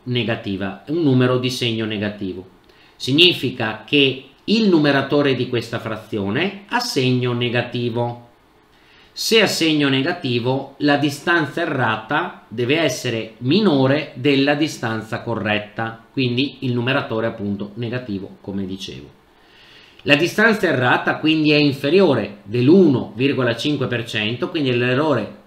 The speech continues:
è pari all'uno virgola cinque per cento rispetto alla distanza corretta.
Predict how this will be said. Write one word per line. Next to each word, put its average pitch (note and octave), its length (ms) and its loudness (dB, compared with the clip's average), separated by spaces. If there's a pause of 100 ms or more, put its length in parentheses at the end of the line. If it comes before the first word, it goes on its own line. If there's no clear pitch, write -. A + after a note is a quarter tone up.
è B2+ 320 -2
pari D3 240 4
all'uno D3 240 2
virgola A#2 340 0
cinque C#3+ 260 -4
per C#4 160 -2
cento G2 420 -6 (120)
rispetto C#3 920 0
alla D3 360 2
distanza G#2 960 -4
corretta. G#2 960 -4